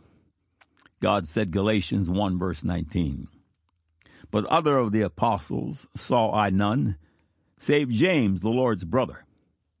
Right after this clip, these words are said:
God said, Matthew twenty-six, three through four,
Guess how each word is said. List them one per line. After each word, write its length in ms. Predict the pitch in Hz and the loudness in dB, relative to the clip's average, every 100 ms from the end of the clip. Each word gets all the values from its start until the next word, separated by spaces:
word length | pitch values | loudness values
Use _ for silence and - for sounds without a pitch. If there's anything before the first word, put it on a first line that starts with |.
| _ _ _ _ - | _ _ _ _ -2
God 240 | 113 127 87 | 2 2 2
said, 220 | 131 120 | 0 2
Matthew 360 | 147 143 95 | 2 2 -2
twenty-six, 600 | 92 117 117 101 - 110 - | -4 0 0 0 -2 -4 -4
three 220 | 113 104 | -2 -2
through 200 | - 90 | -2 -6
four, 380 | - 85 - | -4 -8 -10